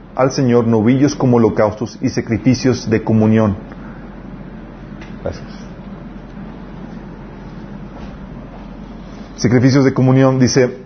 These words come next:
"La mitad de la sangre las echó Moisés so-, en los tazones y la otra mitad la roció sobre el altar". Acuérdense que habían construido un altar en el, en el, ahí en el desierto.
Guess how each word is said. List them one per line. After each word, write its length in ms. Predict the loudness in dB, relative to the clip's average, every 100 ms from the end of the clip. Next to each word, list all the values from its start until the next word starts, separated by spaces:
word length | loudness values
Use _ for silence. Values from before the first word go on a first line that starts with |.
| -6 2
"La 120 | 4
mitad 380 | 4 6 6 8
de 80 |
la 120 | 6 4
sangre 540 | 2 2 4 4 4
las 360 | 4 4 4 0
echó 320 | 0 2 4
Moisés 420 | 4 4 2 2
so-, 300 | 2 2 4
en 100 | 4
los 140 | 4
tazones 520 | 2 4 4 4 2 4
y 60 |
la 80 | 4
otra 160 | 4 4
mitad 460 | 4 4 4 4 -2 -14 -4
la 100 | 2
roció 380 | 4 4 4 2
sobre 260 | 4 2 4
el 80 | 4
altar". 420 | 4 4 2 0
Acuérdense 340 | 0 0 2
que 160 | 0 0
habían 260 | 2 4 2
construido 360 | 2 4 4 6
un 100 | 4
altar 420 | 4 4 4 4
en 120 | 2
el, 140 | -2 -2
en 120 | -2
el, 120 | -2 2 2
ahí 220 | 4 4
en 140 | 4
el 340 | 4 4 2 -2 -8 -14 -2
desierto. 480 | 0 4 4 2